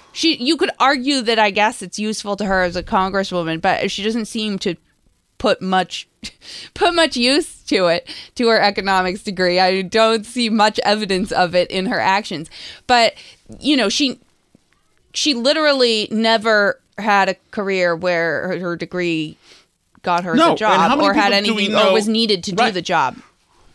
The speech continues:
Speaker 2: Right. Some spoiled rich kid from a rich town who decides instead of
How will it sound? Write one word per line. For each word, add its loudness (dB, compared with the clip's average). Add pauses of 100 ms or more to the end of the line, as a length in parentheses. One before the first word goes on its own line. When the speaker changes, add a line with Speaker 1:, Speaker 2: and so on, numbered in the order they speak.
(100)
Speaker 2:
Right. 0
Some -2
spoiled 4
rich -2
kid 0
from 2
a 4
rich 0
town 2
who -2
decides -2
instead 0
of -2